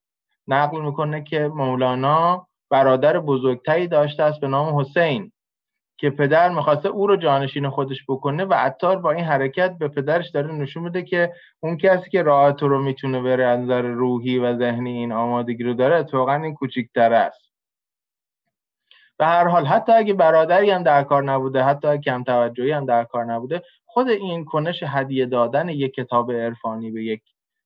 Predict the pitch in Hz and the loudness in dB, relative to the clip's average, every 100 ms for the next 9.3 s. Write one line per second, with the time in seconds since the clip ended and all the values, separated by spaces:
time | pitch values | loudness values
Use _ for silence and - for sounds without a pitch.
0 | _ - 107 - 135 143 123 110 117 _ | _ -4 -4 -4 0 2 0 -2 -8 _
1 | _ _ 156 147 131 113 107 101 101 107 | _ _ 0 0 0 0 -2 -6 -8 -6
2 | 98 - - _ _ _ _ _ _ _ | -6 -8 -18 _ _ _ _ _ _ _
3 | _ _ _ 180 175 240 262 - 175 - | _ _ _ -6 0 2 2 0 -2 -2
4 | 180 175 170 170 165 165 180 208 226 233 | 0 2 2 0 -4 -2 0 0 -2 -8
5 | _ _ _ _ 147 156 160 165 160 160 | _ _ _ _ -2 -2 -2 -2 -2 -4
6 | 156 147 226 254 226 196 180 - 170 165 | -6 -2 -2 -2 -4 -6 -8 -6 -6 -4
7 | 180 185 _ _ _ _ 175 202 196 - | -6 -6 _ _ _ _ -2 -2 -2 -10
8 | - 160 156 156 151 147 139 190 226 226 | -6 -2 2 4 4 2 2 4 6 4
9 | 190 139 | 0 -2